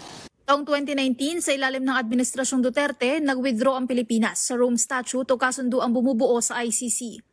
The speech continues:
Pero sa kabila ng naunang pahayag, sinabi rin ng Pangulo na hindi dapat manghimasok ang mga dayuhan sa usapin ng bansa.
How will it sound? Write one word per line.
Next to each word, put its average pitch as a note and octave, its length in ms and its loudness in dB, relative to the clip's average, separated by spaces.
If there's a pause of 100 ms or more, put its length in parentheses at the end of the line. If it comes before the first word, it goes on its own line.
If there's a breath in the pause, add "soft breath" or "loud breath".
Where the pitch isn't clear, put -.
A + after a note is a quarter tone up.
(200)
Pero F#4+ 240 -4
sa F#4+ 80 -4
kabila D#4 400 -2
ng D4+ 80 -4
naunang C#4+ 480 0
pahayag, A#3+ 480 0
sinabi C4 480 -2
rin A#3+ 80 0
ng B3 80 2
Pangulo A3+ 480 2
na A3+ 80 -2
hindi B3+ 240 2
dapat A#3+ 320 -2
manghimasok B3 720 0
ang B3+ 160 0
mga B3+ 240 0
dayuhan C#4+ 400 0
sa C#4 160 -4
usapin A3+ 400 -2
ng G#3 80 0
bansa. A3+ 400 0